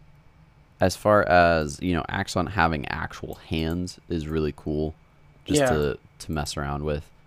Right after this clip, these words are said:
Speaker 1: And then Brutaka is just a really, really cool looking Titan.
Speaker 2: Yeah.
Speaker 1: Um, so, yeah,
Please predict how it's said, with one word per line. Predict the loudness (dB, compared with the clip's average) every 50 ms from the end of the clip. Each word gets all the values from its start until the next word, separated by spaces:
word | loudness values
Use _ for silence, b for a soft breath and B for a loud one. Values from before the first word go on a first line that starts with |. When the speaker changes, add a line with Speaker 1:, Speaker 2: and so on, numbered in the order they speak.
| -20 -10 -6
Speaker 1:
And | -4 -2
then | -2 -4 -4
Brutaka | -6 -8 -4 -2 -2 -2 0 0
is | -2 -4 -4 -6
just | -8 -10 -10 -10 -12 -6
a | -4 -4
really, | -4 -4 -6 -4 -2 0 0 0 0 -2
really | -2 -4 -4 -6 -6 -8 -10
cool | -12 -12 -10 -10 -8
looking | -10 -10 -12 -12 -12 -14 -12
Titan. | -12 -12 -12 -14 -14 -14 -16 -16 -18 _ -20 -20 -20 -14 -4
Speaker 2:
Yeah. | -2 0 0 0 -2 -6 -12 -20 -20 _ _ _ _ _ _ -20 _ _ _ -20 -20 -18 -18 -18 -18 -20 -20 -20 -20 -20 -18 -16
Speaker 1:
Um, | -14 -14 -12 -12 -12 -12 -14 -16 -18 -20 _ -20 _ _ _ _ -20 _ _ _ _ _ _ -20 -20 _ -20 -20 -10
so, | -8 -6 -4 -4 -4 -4 -6 -12 -14 -18 _ _ -20 -20 _ _ -20 _ -20 -20 -20 b b b b b b b b b b b b b b _ _ _ _ _ -20 -20 _ _ -20 -20 -16 -6
yeah, | -2 0 2 2 2 0 -2